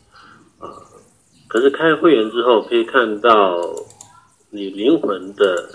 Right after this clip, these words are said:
深处是什么，也就是说你灵魂的经历在，呃，从哪来的，啊，灵魂深处的一些信息，他也能看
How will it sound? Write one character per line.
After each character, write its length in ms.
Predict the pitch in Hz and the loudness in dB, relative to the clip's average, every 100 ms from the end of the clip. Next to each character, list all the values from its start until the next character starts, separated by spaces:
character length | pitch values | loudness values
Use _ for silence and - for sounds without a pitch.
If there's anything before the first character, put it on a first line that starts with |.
| - | -18
深 360 | - 156 160 165 | 0 0 0 -2
处 360 | - 180 - - | -2 -2 -2 -12
是 180 | - - | -12 -12
什 220 | - - | -10 -12
么， 260 | 302 - - _ _ - - - _ _ _ | -12 -16 -20 _ _ -20 -20 -20 _ _ _
也 160 | 113 107 | 0 4
就 80 | |
是 60 | 120 | 4
说 160 | 120 117 | 4 2
你 120 | 101 | 0
灵 240 | 95 123 | 0 0
魂 140 | 127 110 | 2 -2
的 80 | |
经 220 | 117 127 127 | 0 0 0
历 180 | 92 | -2
在， 80 | 87 87 - - - - _ _ _ | -4 -6 -8 -16 -20 -20 _ _ _
呃， 100 | - | -18
从 220 | - 110 | -2 0
哪 160 | 113 90 | 0 -2
来 260 | 85 82 | -4 -6
的， 240 | - 87 - _ - - - - - | -8 -10 -12 _ -20 -20 -20 -20 -16
啊， 140 | 92 85 | -14 -6
灵 200 | 98 127 | 0 2
魂 200 | 120 120 | 2 2
深 220 | 139 135 | 4 4
处 180 | - 120 | 2 2
的 80 | 104 | 2
一 80 | 101 | 0
些 140 | 107 | -6
信 240 | - 104 92 | -2 -4 -4
息， 420 | - 90 87 - - | -10 -12 -12 -14 -18
他 200 | - 110 | -6 -4
也 80 | 92 | -4
能 180 | 92 92 | -8 -12
看 180 | - | -10